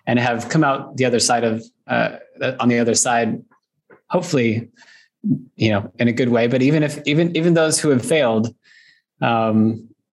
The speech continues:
y-, you know, are, are pretty willing to share, and they've landed on their feet in different ways. Uh, a-, a-, and, and so I, I think, I think it's that shared discomfort,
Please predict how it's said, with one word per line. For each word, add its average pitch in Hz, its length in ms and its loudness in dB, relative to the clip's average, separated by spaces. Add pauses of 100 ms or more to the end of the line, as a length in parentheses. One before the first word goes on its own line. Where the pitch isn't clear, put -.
(200)
y-, 117 200 -8
you 135 120 -4
know, 110 80 0
are, 117 220 0
are 120 140 -4
pretty 131 220 0
willing 120 300 2
to 113 100 -2
share, 127 260 0
and 127 120 2
they've 139 160 0
landed 147 280 2
on 131 120 2
their 123 100 2
feet 123 240 0
in 120 80 4
different 117 300 0
ways. 110 560 0
Uh, 107 640 0
a-, 120 240 -2
a-, 147 140 -10 (100)
and, 113 460 2
and 135 120 0
so 156 100 0
I, - 160 -4
I 147 40 -4
think, 170 360 -4
I 139 80 -2
think 147 200 -4
it's 143 160 0
that 135 200 -2
shared 131 600 2 (800)
discomfort, 160 800 -2